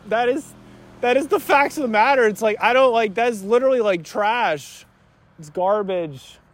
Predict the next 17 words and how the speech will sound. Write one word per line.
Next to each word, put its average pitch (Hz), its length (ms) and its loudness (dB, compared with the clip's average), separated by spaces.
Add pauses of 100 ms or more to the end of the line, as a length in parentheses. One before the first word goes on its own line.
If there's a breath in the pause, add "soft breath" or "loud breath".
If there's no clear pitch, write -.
(580)
Yeah, 113 320 -14 (140)
I - 80 -16
don't 127 200 -16
know. 95 160 -16 (140)
So - 360 -14 (840 loud breath)
we 262 180 8
were 311 120 8
talking 392 360 4
about 277 220 6
gratitude, 214 760 6
and 185 120 -4
then 214 100 2
we 233 100 2
just 262 200 -8
went 214 240 0
into 240 260 -2
that 180 360 2